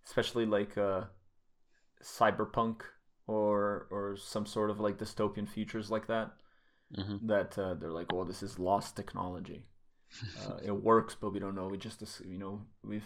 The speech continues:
Speaker 1: lost the ability. Then maybe that's how modular cubes are gonna be. It's gonna be like the lost technology of, uh, of, of magic cubes. Am I
Speaker 2: Yeah.
Speaker 1: going too far? Just, just, just way out there now. Like, it's just, like, delved into something completely
Speaker 2: <laughs>
Speaker 1: different now.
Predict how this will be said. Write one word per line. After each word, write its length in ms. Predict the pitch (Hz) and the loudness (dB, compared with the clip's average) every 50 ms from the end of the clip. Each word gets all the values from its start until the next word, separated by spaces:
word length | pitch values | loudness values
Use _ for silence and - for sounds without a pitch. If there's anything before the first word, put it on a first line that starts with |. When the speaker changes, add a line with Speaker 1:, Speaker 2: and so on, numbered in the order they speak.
| - 107 | -6 2
Speaker 1:
lost 300 | 117 110 107 107 - - | 4 4 4 4 2 -2
the 80 | 117 110 | -2 -2
ability. 460 | 98 80 104 101 101 98 92 87 87 | -2 -2 -2 -2 -2 -4 -4 -6 -6
Then 120 | 92 98 104 | -4 -2 0
maybe 140 | 107 107 | 0 0
that's 220 | 104 110 107 - - | 2 2 0 0 2
how 200 | - 107 104 95 | 2 2 2 0
modular 460 | - 90 98 95 98 - - 92 92 | -2 -4 -4 -4 -4 -4 -8 -12 -12
cubes 180 | - - 113 - | -12 -12 -14 -12
are 20 | |
gonna 140 | - 90 90 | -12 -12 -12
be. 180 | - 117 110 107 - _ _ | -12 -14 -14 -16 -18 _ _
It's 60 | _ - | _ -8
gonna 120 | - 110 | -6 -4
be 60 | 104 104 | 0 0
like 160 | 104 101 104 | 0 -2 -2
the 100 | 101 98 | -2 -2
lost 340 | 98 98 98 98 98 - - | 0 0 0 -2 -4 -6 -8
technology 640 | 107 92 - - 95 95 92 98 98 - - 87 | -8 -8 -6 -4 -4 -2 -2 -2 -4 -4 -6 -6
of, 180 | 87 87 80 - - - 92 | -4 -6 -6 -8 -12 -10 -8
uh, 180 | 90 87 85 - - - - - - - _ _ - _ - _ _ _ - | -8 -6 -6 -8 -12 -14 -18 -20 -20 -20 _ _ -20 _ -20 _ _ _ -10
of, 220 | 101 98 95 - - | -10 -10 -10 -8 -6
of 160 | 92 92 92 | -6 -6 -6
magic 300 | 92 87 85 82 - - - | -4 -6 -6 -6 -8 -12 -12
cubes. 320 | - - - - - - _ _ _ - - - - - - - _ - - - 90 | -12 -12 -12 -14 -18 -20 _ _ _ -20 -20 -20 -20 -20 -20 -20 _ -20 -18 -12 -4
Am 80 | 90 107 | 0 0
I 40 | 101 | 2
Speaker 2:
Yeah. 40 | 104 | 2
Speaker 1:
going 160 | 113 107 104 | 2 0 0
too 140 | - 113 104 | -2 -4 -2
far? 340 | - 101 104 113 123 - - _ _ | 0 0 0 0 -2 -8 -16 _ _
Just, 280 | - - - - - - | -20 -18 -18 -18 -18 -18
just, 220 | - - - - | -18 -18 -16 -10
just 220 | - 104 - - 117 | -10 -10 -8 -6 -2
way 260 | 117 110 110 110 110 | 4 6 6 8 8
out 160 | 107 107 104 | 6 6 4
there 120 | 113 113 113 | 2 0 0
now. 200 | 113 117 120 120 | -2 -2 -4 -4
Like, 260 | 107 107 107 107 - | -2 -2 -2 -2 -2
it's 220 | 117 113 - - - | -6 -8 -8 -14 -16
just, 140 | - - - | -16 -2 2
like, 220 | 113 104 92 - | 2 2 2 2
delved 340 | - 127 110 110 120 117 113 120 | 4 6 8 8 8 6 4 0
into 220 | 113 113 - 120 | -2 -2 -4 -6
something 320 | - - 123 113 110 120 | -4 -2 -4 -2 -2 0
completely 380 | 117 123 110 - 123 117 107 120 | 0 -2 0 0 0 0 0 2
Speaker 2:
<laughs> 80 | 117 123 | 2 2
Speaker 1:
different 220 | 120 120 - 127 | 0 2 0 0
now. 220 | 127 127 127 127 | 0 2 0 0